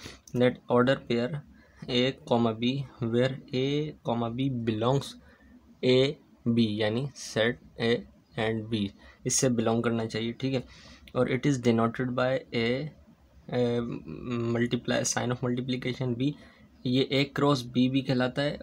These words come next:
और इसे read ऐसे किया जाता है जैसे A cross B। ठीक है, और A cross B, अ, इसका अगर हम formula बना लें तो हम इसे किस तरह लिख सकते हैं कि, अ, curly bracket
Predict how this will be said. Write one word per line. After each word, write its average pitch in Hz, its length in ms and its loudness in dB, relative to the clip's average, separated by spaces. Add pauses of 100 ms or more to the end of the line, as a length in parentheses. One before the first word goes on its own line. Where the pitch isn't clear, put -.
और 127 340 -2
इसे 131 260 0
read 123 240 4
ऐसे 123 200 2
किया 120 180 0
जाता 117 200 -6
है 127 80 0
जैसे 139 340 -4
A 131 260 0
cross 117 380 0
B। 107 80 -6 (960)
ठीक 127 160 2
है, - 260 -4
और 120 520 -2 (640)
A 139 120 2
cross 131 320 4
B, 127 340 -2
अ, 120 400 0
इसका 131 240 -2
अगर 123 120 2
हम 123 100 0
formula 123 440 -2
बना 123 220 2
लें 127 180 -2 (480)
तो 120 500 6
हम 123 100 0
इसे 123 160 -2
किस 127 220 -4
तरह 123 160 0
लिख 123 180 -2
सकते 131 300 -4
हैं 131 120 -2
कि, 135 240 -2
अ, 147 60 -6 (1080)
curly 123 200 4
bracket 127 360 0